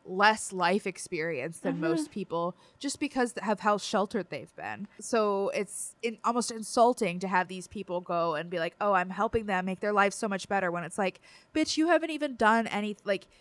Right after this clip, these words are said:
Speaker 2: Yeah,
Speaker 1: you
Speaker 2: you're
Speaker 1: haven't
Speaker 2: just
Speaker 1: lived
Speaker 2: showing
Speaker 1: your
Speaker 2: these bitches
Speaker 1: life."
Speaker 2: privilege. Like, you're just
Speaker 1: Ugh.
Speaker 2: showing that you are so privileged. If you're, like, what do you think you're gonna do?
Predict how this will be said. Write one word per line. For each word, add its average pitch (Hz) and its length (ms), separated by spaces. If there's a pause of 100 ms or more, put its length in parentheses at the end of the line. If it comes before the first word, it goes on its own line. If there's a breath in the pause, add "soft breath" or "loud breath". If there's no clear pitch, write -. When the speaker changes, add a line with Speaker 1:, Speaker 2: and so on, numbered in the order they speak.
Speaker 2:
Yeah, - 0
Speaker 1:
you 247 140
Speaker 2:
you're 269 60
Speaker 1:
haven't 277 180
Speaker 2:
just 269 80
Speaker 1:
lived 240 120
Speaker 2:
showing 277 180
Speaker 1:
your 208 100
Speaker 2:
these 277 80
bitches - 20
Speaker 1:
life." 196 400
Speaker 2:
privilege. 214 720
Like, 220 180
you're 254 120
just 254 260
Speaker 1:
Ugh. 214 60
Speaker 2:
showing 196 300
that 180 140
you 220 220
are 190 160
so 208 220
privileged. 180 600
If 202 220
you're, 196 220 (100)
like, 202 240 (600 loud breath)
what 339 120
do 359 60
you 359 160
think 262 240
you're 247 100
gonna 220 220
do? 170 320